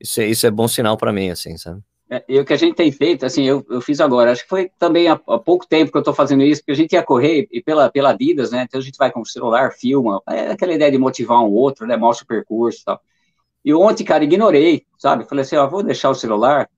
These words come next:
Speaker 2: vou bater uma fotinha no final só, né, que a gente tem, acompanha esse, o ambiente de rede social, né?" Aí larguei o celular, cara, e fui, é, nem água levei, cara,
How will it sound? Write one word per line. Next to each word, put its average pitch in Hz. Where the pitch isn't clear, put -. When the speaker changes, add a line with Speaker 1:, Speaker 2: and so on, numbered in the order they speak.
Speaker 2:
vou 131
bater 139
uma 127
fotinha 110
no 104
final 98
só, -
né, 135
que 107
a -
gente 101
tem, 98
acompanha 180
esse, 120
o 120
ambiente 123
de 117
rede 113
social, 117
né?" 131
Aí 135
larguei 180
o 190
celular, 165
cara, 98
e 127
fui, 175
é, 120
nem 214
água 170
levei, 117
cara, -